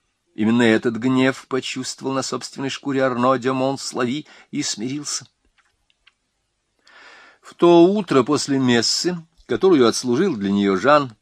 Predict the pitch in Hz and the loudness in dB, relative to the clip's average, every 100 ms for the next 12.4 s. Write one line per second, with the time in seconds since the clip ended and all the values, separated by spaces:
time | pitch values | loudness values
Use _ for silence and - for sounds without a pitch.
0 | _ 104 95 - 110 95 120 165 - 107 | _ -8 -6 -6 -2 2 2 0 -8 -12
1 | 104 165 170 - 95 - 101 - 131 160 | -8 -4 -4 -4 -10 -8 -10 -4 -4 -4
2 | 123 92 87 - 71 87 85 - - - | -8 -10 -10 -10 -8 -8 -10 -8 -10 -10
3 | _ _ _ _ - 165 220 196 185 175 | _ _ _ _ -10 -2 0 0 -2 -4
4 | 160 - 139 156 117 - 107 87 - - | -6 -6 -6 -6 -6 -8 -8 -8 -8 -12
5 | - _ _ _ _ _ _ - - - | -20 _ _ _ _ _ _ -20 -20 -10
6 | 139 165 170 180 175 175 180 180 170 175 | -6 -4 0 0 2 2 0 0 -2 -2
7 | 170 160 156 143 127 113 147 139 107 95 | -2 -6 -6 -6 -8 0 4 6 6 4
8 | 120 143 127 156 - 143 147 147 139 131 | 2 2 2 -4 -4 -4 2 2 2 -2
9 | 160 175 120 - - 101 _ _ - 156 | 0 0 -2 -6 -10 -16 _ _ -10 -8
10 | - 117 - 107 107 110 92 113 117 113 | -2 -2 0 0 0 -2 -2 0 0 2
11 | 110 127 135 135 120 - 101 101 120 - | 4 4 6 6 4 0 -6 -6 -10 -12
12 | 92 95 92 101 | -8 -6 -6 -8